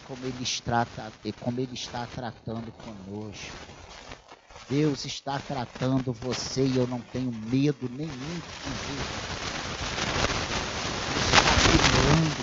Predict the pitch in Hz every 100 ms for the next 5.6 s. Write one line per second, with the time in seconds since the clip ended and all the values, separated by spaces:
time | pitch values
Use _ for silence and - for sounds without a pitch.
0 | - - 151 - - - 214 240 226 196
1 | 143 - - - - - 214 220 233 277
2 | 302 285 202 185 139 - 208 214 - 247
3 | 220 294 311 - 262 226 247 277 254 -
4 | 269 254 247 233 175 240 277 277 - -
5 | 269 349 330 - -